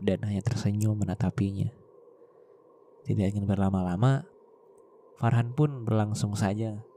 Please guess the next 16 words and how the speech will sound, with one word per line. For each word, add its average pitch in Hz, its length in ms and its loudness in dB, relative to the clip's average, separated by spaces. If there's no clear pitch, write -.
nge-scan 104 400 0
barcode 104 400 0
pesanan 98 320 -2
pelanggan 101 320 0
tersebut. - 480 -2
Terus - 160 -12
Farhan 104 400 -2
ngomong 101 480 -2
sambil 98 320 -2
memberi 95 320 0
air 92 240 0
minum 92 320 -2
tersebut 98 480 0
kepadanya, - 560 -2
"Ini, 131 160 2
Mbak, 151 200 2